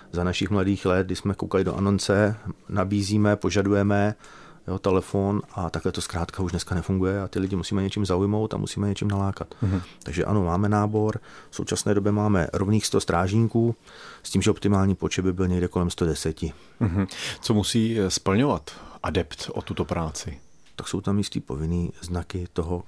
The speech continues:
Speaker 1: příjmu, bezúhonnost, spolehlivost, že nesmí být trestaný, eh,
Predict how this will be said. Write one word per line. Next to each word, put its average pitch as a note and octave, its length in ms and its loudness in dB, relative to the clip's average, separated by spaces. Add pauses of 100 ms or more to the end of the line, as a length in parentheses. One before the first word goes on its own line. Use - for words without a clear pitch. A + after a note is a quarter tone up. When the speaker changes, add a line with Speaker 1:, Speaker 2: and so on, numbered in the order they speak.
Speaker 1:
příjmu, F2+ 580 0
bezúhonnost, F2 640 -2
spolehlivost, E2+ 760 -6
že D2+ 100 -10
nesmí E2 260 -4
být E2 100 -2
trestaný, D#2+ 640 -2
eh, - 960 -10